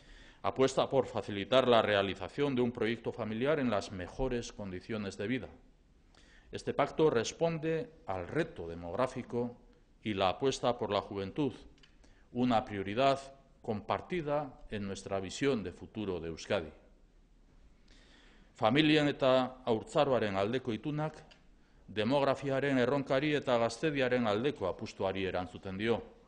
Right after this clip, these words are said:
Hau da gaur onartzen dugun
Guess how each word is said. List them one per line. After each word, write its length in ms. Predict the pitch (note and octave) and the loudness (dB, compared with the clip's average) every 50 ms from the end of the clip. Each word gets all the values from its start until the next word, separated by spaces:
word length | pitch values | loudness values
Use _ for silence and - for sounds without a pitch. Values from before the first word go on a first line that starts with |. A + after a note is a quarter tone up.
| - - _ _ _ _ - - - _ - - _ - - - - - - - _ | -20 -20 _ _ _ _ -20 -20 -20 _ -20 -20 _ -20 -20 -20 -20 -20 -20 -8 _
Hau 180 | - B2+ C#3 C3 G#2 | 2 2 2 4 2
da 180 | G#2+ G2+ G2 G2 | 2 2 2 0
gaur 420 | F#2+ G#2 A#2+ A#2+ A#2 A#2 G#2 F#2+ | 2 4 4 6 6 4 2 -2
onartzen 440 | F#2+ G2+ A2+ A#2 - - B2+ A2 G#2+ | -2 -4 -4 -4 -4 -6 -8 -8 -6
dugun 440 | G#2 A2 A2 C3 C#3 C3+ C#3 C3 | -6 -4 -2 0 2 2 2 2